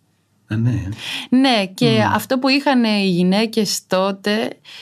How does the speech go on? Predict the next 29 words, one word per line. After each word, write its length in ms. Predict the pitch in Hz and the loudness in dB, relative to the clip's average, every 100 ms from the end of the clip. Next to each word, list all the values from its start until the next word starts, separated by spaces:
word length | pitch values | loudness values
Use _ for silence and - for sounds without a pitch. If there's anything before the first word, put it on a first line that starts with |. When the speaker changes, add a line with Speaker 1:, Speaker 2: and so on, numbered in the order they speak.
| - | -12
Speaker 2:
οι 140 | - 185 | -4 -2
περισσότερες, 1000 | 180 165 156 214 233 175 175 254 254 - | 0 0 0 -2 0 -2 0 -2 -2 -4
είναι 240 | 254 269 302 | 0 0 0
ότι 380 | 294 294 233 - | 0 -2 -2 -4
χωρίς 400 | - 247 302 - | -2 0 0 -2
ιδιαίτερη 540 | 311 262 220 180 170 | 0 2 2 0 0
παιδεία, 460 | 165 151 143 160 180 | 0 -2 0 0 0
είχαν 340 | 196 226 220 | 0 0 0
τρομερή 500 | 220 247 202 185 208 | 0 0 2 0 0
ευγένεια 520 | 226 180 226 220 185 175 | 0 0 0 0 -2 -4
και 120 | 165 | -6
τρομερούς 560 | 170 165 170 202 - | -4 -2 0 -2 -2
τρόπους. 800 | - 196 160 - 151 - - - _ - - - - - | -2 -2 -2 -8 -12 -8 -10 -10 _ -20 -20 -20 -20 -10
Ήτανε 400 | - 202 208 202 | -4 -2 2 0
κυρίες 1000 | 190 - 190 190 214 202 202 196 - - - - | 0 -2 0 2 2 0 0 -2 -4 -4 -10 -4
με 180 | 196 190 | 0 0
την 260 | 190 190 196 | 0 2 2
έννοια 540 | 214 220 220 214 208 | 2 2 2 0 0
ότι 200 | 214 208 | -2 -2
ήξερε 540 | 202 - 208 139 160 202 | -2 0 -2 0 0 0
Speaker 1:
Μμ. 40 | |
Speaker 2:
πώς 160 | 208 214 | 0 0
να 120 | 208 | 2
είναι 180 | 208 208 | 2 0
φιλόξενη, 880 | - 202 202 196 - 175 180 185 185 - - | 0 0 0 -2 -4 0 0 -2 -4 -14 -8
ήξερε 360 | 170 - 190 | -6 -2 -2
πώς 240 | 185 202 180 | -2 -2 0
να 260 | 208 208 | 0 2
μεγαλώσει 800 | 202 196 196 190 190 - 196 196 | 0 0 0 0 -2 -2 -2 -2